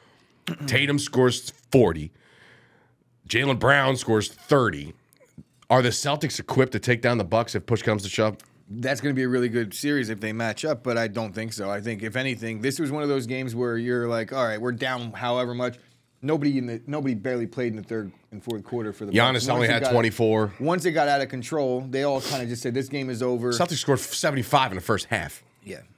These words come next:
Speaker 1: So they were
Speaker 2: Um,
Speaker 1: cruising.
Speaker 2: yeah, it was a, it was an easy win. They shut it down early, and they moved on. It was like a getaway day. So, hey, on the back end of this one, we're just gonna shut it all down. But when it comes down to a playoff series in seven games,
Speaker 1: You like Giannis?
Speaker 2: I like Giannis.
Speaker 1: Yeah.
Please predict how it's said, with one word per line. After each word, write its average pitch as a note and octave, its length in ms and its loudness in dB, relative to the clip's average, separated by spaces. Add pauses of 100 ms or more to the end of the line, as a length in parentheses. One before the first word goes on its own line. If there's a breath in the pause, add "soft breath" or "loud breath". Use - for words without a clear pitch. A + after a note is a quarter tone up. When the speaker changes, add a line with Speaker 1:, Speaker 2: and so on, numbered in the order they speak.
Speaker 1:
So F2+ 340 -8
they A2 80 2
were B2 100 4
Speaker 2:
Um, G2 60 -2
Speaker 1:
cruising. A2 380 -2
Speaker 2:
yeah, C#3+ 140 0
it B2 80 -2
was C3+ 180 -4
a, C#3 160 2
it C#3 40 -2
was C#3 160 0
an C3 80 -4
easy B2+ 240 -2
win. C3+ 340 -4
They A2+ 140 -2
shut A#2+ 240 -2
it B2 100 -4
down A2 240 -4
early, A#2 540 -4
and A2+ 180 -6
they A#2 80 -4
moved A#2+ 260 -2
on. C3 140 -2
It G#2+ 80 -4
was G#2 140 -6
like A2 160 -6
a G#2+ 40 -8
getaway G#2 400 -4
day. F#2 260 -8 (340 soft breath)
So, - 140 -4
hey, D3 220 -6
on B2 160 -6
the A#2+ 160 -10
back D#3+ 260 0
end D#3 100 -2
of C#3 80 -2
this D3+ 180 -2
one, B2 80 -6
we're C3 60 -2
just B2+ 100 -6
gonna G2+ 220 -6
shut B2+ 340 -4
it C#3 80 -4
all C3+ 160 0
down. B2 240 -2 (320 soft breath)
But C3+ 280 -2
when C3+ 140 2
it B2 40 -2
comes D3 200 0
down B2+ 200 0
to A2+ 120 -2
a G2+ 60 -4
playoff A#2 320 -2
series A#2 340 -4
in G2 60 -14
seven A2 300 -6
games, A2 340 -8 (960 soft breath)
Speaker 1:
You G2 80 0
like E2+ 140 0
Giannis? F2 420 -2
Speaker 2:
I F#2+ 40 -14
like F#2+ 160 -8
Giannis. D#2 380 -12
Speaker 1:
Yeah. E2+ 180 0